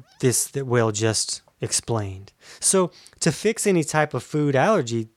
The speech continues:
situation, you really have to fix digestion. Otherwise, you're gonna take this list of foods that you figured out are bad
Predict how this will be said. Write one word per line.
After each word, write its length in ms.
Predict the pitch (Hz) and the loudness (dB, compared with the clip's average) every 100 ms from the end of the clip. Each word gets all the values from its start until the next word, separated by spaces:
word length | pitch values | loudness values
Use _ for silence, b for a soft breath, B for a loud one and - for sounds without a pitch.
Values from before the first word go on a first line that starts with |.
| _ | _
situation, 800 | - - - 110 170 226 127 117 B B B B | -4 -2 -2 2 2 2 0 -2 B B B B
you 180 | 147 143 | -4 -2
really 440 | 127 156 160 160 120 | 0 0 2 0 -2
have 340 | 120 120 120 | -2 -2 -2
to 100 | - | -8
fix 340 | - 135 120 - | -2 -2 -2 -4
digestion. 1040 | 123 113 110 104 139 185 - 110 101 104 b b b | -2 0 -2 0 2 2 -2 -6 -6 -10 b b b
Otherwise, 380 | 208 226 180 151 | -2 2 4 4
you're 100 | 165 | 2
gonna 140 | 160 143 | 2 2
take 260 | 175 185 | 0 0
this 160 | 156 123 | 0 2
list 280 | 135 147 113 | 2 0 -2
of 80 | |
foods 380 | - 160 175 120 | -2 2 2 2
that 80 | 123 | -2
you 120 | 113 | -4
figured 300 | - 135 127 | -2 -2 0
out 140 | 120 110 | 0 -2
are 80 | |
bad 400 | 104 123 117 117 | 0 2 2 0